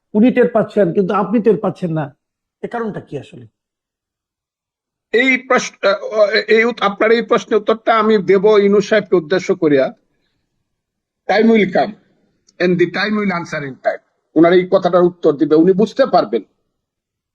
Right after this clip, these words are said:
Speaker 2: উনি বুঝতে পারবেন কোথায় চলে গেছেন বাংলাদেশে, এই জিনিসটা উনি বুঝতে পারবেন। উনি আর এখন কেউ না বাংলাদেশে। উনি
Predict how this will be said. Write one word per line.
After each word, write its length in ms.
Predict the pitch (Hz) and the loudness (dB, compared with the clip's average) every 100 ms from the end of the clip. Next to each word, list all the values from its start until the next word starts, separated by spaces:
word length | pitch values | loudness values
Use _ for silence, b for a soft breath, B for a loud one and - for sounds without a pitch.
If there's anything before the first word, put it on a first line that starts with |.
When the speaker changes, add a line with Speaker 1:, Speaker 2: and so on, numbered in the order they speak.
| _ _ _ _ - | _ _ _ _ -2
Speaker 2:
উনি 160 | 196 262 | 0 2
বুঝতে 360 | 254 - 302 | 0 0 0
পারবেন 440 | 285 185 262 262 302 | 2 0 0 -2 -2
কোথায় 500 | - - 214 196 196 | -6 -8 -2 0 0
চলে 280 | 185 160 147 | 0 0 0
গেছেন 300 | 151 143 120 | -2 -4 -4
বাংলাদেশে, 540 | 131 117 98 - - - _ _ | -4 -4 -6 -14 -20 -20 _ _
এই 100 | 160 | -2
জিনিসটা 340 | 151 185 185 190 | 0 0 0 0
উনি 160 | 165 | 2
বুঝতে 320 | 151 175 - 180 | 0 -2 -4 -6
পারবেন। 340 | 127 98 113 190 | -6 -10 -10 -6
উনি 200 | 247 262 | -2 0
আর 100 | 294 | -2
এখন 280 | 185 185 | -4 -6
কেউ 260 | 151 160 160 | -6 -6 -4
না 160 | 127 107 | -6 -8
বাংলাদেশে। 640 | 107 104 101 - - - _ _ _ _ _ _ - 208 B B - | -12 -14 -16 -20 -20 -20 _ _ _ _ _ _ -20 -20 B B 2
উনি 220 | 226 | 4